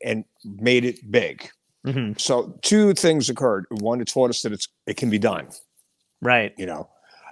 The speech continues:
Speaker 1: and you paid very, I paid very close attention to how they did it. So, um, uh, like, you know, uh, taking apart, um, Blue Oyster Cult songs, you know, Don't
Speaker 2: Yeah.
Speaker 1: Fear the Reaper, Cities on Flame, Godzilla. It's like, you know, these dudes who live probably about ten miles away from where I grew up, where I, you know,
Speaker 2: Mm-hmm.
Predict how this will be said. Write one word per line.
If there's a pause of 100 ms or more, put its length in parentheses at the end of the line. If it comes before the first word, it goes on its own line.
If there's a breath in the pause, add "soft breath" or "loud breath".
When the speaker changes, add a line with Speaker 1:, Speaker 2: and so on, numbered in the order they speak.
(120)
Speaker 1:
and
you
paid
very, (120)
I
paid
very
close
attention
to
how
they
did
it.
So, (440 loud breath)
um, (320)
uh,
like,
you
know,
uh, (360)
taking
apart,
um, (460)
Blue
Oyster
Cult
songs, (220)
you
know,
Don't
Speaker 2:
Yeah.
Speaker 1:
Fear
the
Reaper,
Cities
on
Flame,
Godzilla.
It's
like,
you
know,
these
dudes
who
live
probably
about
ten
miles
away
from
where
I
grew
up,
where
I,
you
know,
Speaker 2:
Mm-hmm.